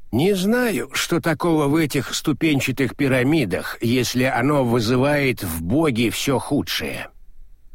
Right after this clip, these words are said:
Так что да, им было известно золото. И жрецы наряжались в золото. Может быть, они сделали и несколько големов из золота.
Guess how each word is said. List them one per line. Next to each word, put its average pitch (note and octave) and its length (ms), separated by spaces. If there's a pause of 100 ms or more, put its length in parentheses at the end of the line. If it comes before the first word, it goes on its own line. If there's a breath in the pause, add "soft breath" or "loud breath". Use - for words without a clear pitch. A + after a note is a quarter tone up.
(960)
Так F#3 220
что C4 200
да, G#3 480 (580)
им G3+ 240
было G#3 300
известно F#3 540
золото. C#3 640 (560)
И B2+ 160
жрецы C3+ 840
наряжались B2 680
в F#2 100
золото. F2+ 600 (480)
Может C3 460
быть, C3+ 300
они C3+ 280
сделали C3+ 500
и A#2+ 220
несколько C3+ 580
големов G#2+ 800
из B2+ 160
золота. D#2+ 720